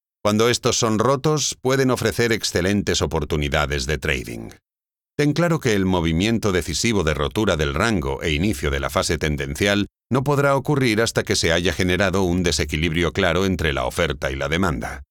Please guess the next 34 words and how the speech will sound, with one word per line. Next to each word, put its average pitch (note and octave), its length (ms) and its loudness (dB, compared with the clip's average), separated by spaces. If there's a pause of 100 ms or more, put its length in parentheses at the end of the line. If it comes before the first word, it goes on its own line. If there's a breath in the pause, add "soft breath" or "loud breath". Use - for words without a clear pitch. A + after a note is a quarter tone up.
(380)
En F#2 140 2
ese A2+ 180 0
punto, D3 400 0
el B2+ 100 2
mercado A#2+ 460 2
debe B2 300 2
estar A#2+ 280 -2
en G#2+ 160 2
control G#2 480 0
de G2 80 2
los F#2 200 0
profesionales, E2 800 -2 (220)
y G2 120 0
estos C#3+ 440 -2
deben C3+ 300 2
haber B2+ 240 2
confirmado A2+ 800 0
que A#2 100 0
la G#2+ 120 2
dirección G2+ 440 0
hacia A#2+ 220 0
donde G#2+ 340 2
dirigirán G2 540 0
el F#2 100 0
movimiento F2 680 0
del D2+ 180 -4
precio G2+ 420 -2 (280)
es B2+ 240 0
el G#2+ 180 0
camino B2 500 2
de A2 120 2
la F2+ 100 2
menor F2+ 480 0
resistencia. B1 840 -4